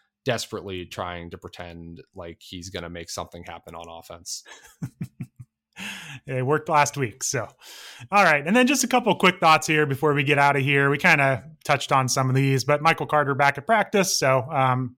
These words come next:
Speaker 2: kind of messy between him and Zonovan Knight. Uh, I have Tony Pollard and Ezekiel Elliott, both R B ones against the Texans. I just, I don't care. I'm playing both of them. I, there are very few players I'm gonna sit them for 'cause they could score four touchdowns between the two of them.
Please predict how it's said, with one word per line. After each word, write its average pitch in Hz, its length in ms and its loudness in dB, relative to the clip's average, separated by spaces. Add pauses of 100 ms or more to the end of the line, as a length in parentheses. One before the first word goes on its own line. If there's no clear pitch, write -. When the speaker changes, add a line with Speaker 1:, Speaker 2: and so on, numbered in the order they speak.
Speaker 2:
kind 139 140 0
of 127 200 -4
messy 139 320 0
between 131 280 0
him 131 160 2
and 127 80 0
Zonovan 117 380 -2
Knight. 156 280 2 (440)
Uh, 123 220 -2 (100)
I 196 140 4
have 196 260 4
Tony 170 240 2
Pollard 156 380 4
and 165 240 6
Ezekiel 131 400 -4
Elliott, 143 400 2
both 147 380 4
R 131 180 2
B 123 140 -2
ones 123 320 0
against 120 220 -6
the 113 60 -16
Texans. 147 500 0
I 139 120 -2
just, 131 400 -4 (340)
I 165 120 4
don't 170 200 0
care. 165 340 2
I'm 156 140 2
playing 151 320 2
both 147 260 2
of 170 80 0
them. 180 300 2
I, 143 140 2
there 143 160 2
are 139 60 2
very 147 220 2
few 139 140 -2
players 135 320 2
I'm 131 100 0
gonna 120 140 -2
sit - 220 -4
them 147 180 0
for 156 260 2
'cause 131 280 -2 (260)
they 160 100 2
could 147 160 -4
score 135 280 -2
four 135 200 -4
touchdowns 131 460 0
between 123 260 -4
the 117 60 -4
two 196 220 0
of 196 100 2
them. 202 180 2